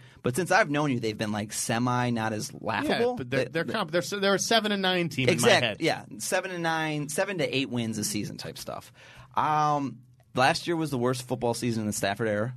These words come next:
Speaker 1: I think from a toxicity standpoint, I think from a headline standpoint. So, like, the, I am actually looking forward to it 'cause I think of it two ways. If they're, if it goes off the rails,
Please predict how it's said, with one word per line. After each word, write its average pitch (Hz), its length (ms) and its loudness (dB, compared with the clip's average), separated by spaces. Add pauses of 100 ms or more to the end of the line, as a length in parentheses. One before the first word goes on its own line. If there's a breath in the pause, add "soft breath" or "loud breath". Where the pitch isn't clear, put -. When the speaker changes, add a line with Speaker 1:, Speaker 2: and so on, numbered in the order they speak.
(120)
Speaker 1:
I - 60 -4
think 113 220 -4
from 113 140 -4
a 98 60 -4
toxicity 127 640 -4
standpoint, 131 540 -4 (220 loud breath)
I - 80 -4
think 104 180 -4
from 92 100 -8
a 98 60 -2
headline 117 400 0
standpoint. 123 560 -4 (480 loud breath)
So, 175 200 2
like, 151 340 2 (260)
the, 151 220 0 (120)
I - 180 2
am 226 140 2
actually 165 280 0
looking 131 180 0
forward 127 300 0
to 117 140 -4
it 101 100 -6
'cause 107 100 -2
I 104 60 0
think 123 160 0
of 113 80 -2
it 104 100 -8
two 113 160 -2
ways. - 380 -6 (400 loud breath)
If 123 160 0
they're, 113 260 0
if 123 100 -4
it 131 60 0
goes 196 240 0
off 220 180 0
the 123 120 -8
rails, 117 480 -2